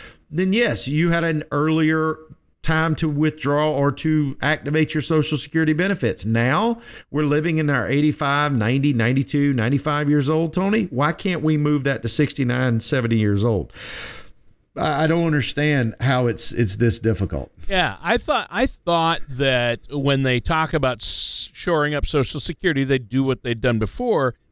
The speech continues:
Speaker 2: and raise the full retirement age. They raised it from sixty-five to sixty-six, then sixty-six to sixty-seven, which is my reti-, full retirement age is sixty-seven,
Speaker 1: Right, it's
Speaker 2: based on
Speaker 1: everybody.
Speaker 2: when I was born.
Speaker 1: Everybody's right now
Speaker 2: Yeah.
Speaker 1: sixty-seven.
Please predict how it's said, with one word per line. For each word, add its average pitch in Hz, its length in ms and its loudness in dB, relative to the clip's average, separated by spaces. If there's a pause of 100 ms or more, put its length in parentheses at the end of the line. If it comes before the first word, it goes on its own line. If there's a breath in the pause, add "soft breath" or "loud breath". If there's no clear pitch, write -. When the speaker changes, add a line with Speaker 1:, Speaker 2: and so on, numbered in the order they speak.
(200)
Speaker 2:
and 139 260 0
raise 147 440 0
the 127 100 -2
full 139 260 0
retirement 143 640 0
age. 78 320 -6
They 123 160 0
raised 139 400 0
it 131 100 -6
from 113 200 -8
sixty-five 104 680 -8
to 98 60 -12
sixty-six, - 880 -4
then 110 180 -4
sixty-six - 760 -10
to 104 100 -20
sixty-seven, 170 920 -4 (300)
which 151 200 -2
is 135 120 -2
my 165 540 0
reti-, 139 320 -2
full 143 220 0
retirement 113 460 0
age 98 200 -2
is 160 100 -2
sixty-seven, - 680 -2
Speaker 1:
Right, - 140 0
it's 151 180 2
Speaker 2:
based 214 180 2
on 131 60 4
Speaker 1:
everybody. 120 140 2
Speaker 2:
when 113 100 0
I 120 60 2
was 151 160 2
born. 170 40 2
Speaker 1:
Everybody's 110 560 2
right 104 240 2
now 95 100 2
Speaker 2:
Yeah. 151 60 2
Speaker 1:
sixty-seven. 82 640 -2